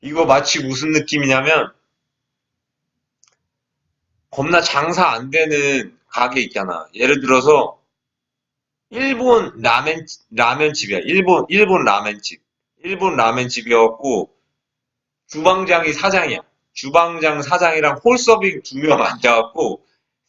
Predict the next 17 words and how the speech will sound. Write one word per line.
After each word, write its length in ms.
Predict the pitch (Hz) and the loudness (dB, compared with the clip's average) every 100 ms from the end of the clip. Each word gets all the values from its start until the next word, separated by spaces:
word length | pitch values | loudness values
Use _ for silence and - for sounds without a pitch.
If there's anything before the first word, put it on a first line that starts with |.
| _ _ _ _ _ | _ _ _ _ _
노가리 480 | 135 156 170 170 170 | -8 0 2 2 2
까다가, 560 | 175 170 156 147 180 98 _ _ _ _ - | 2 2 0 0 -2 -2 _ _ _ _ -4
노가리 280 | 170 160 170 | 0 2 2
까다가 420 | 165 160 151 156 - - - | 2 2 2 0 -4 -16 -6
누가 260 | 208 190 - 247 - - | -4 -4 -6 -12 -6 -2
문 240 | 214 202 | 0 2
열고 240 | 240 - 214 | 2 2 -2
하나 240 | 214 - | -4 -8
들어왔어. 480 | 156 156 139 - - _ - - - | -4 0 0 -2 -14 _ -20 -20 -6
누가 220 | 180 170 | 0 2
문 200 | 147 165 | 0 -2
열고 380 | 190 185 180 156 | 0 2 0 2
들어와갖고 540 | 151 156 147 160 143 - - - | 2 4 2 0 -4 -4 -20 0
"이라시아이 520 | 185 202 202 196 196 | 2 2 0 0 2
마세." 260 | 185 185 | 0 2
했는데 580 | 190 226 220 208 233 180 - _ _ _ _ - | 0 0 0 2 2 2 -8 _ _ _ _ -14
이렇게 180 | 131 | -14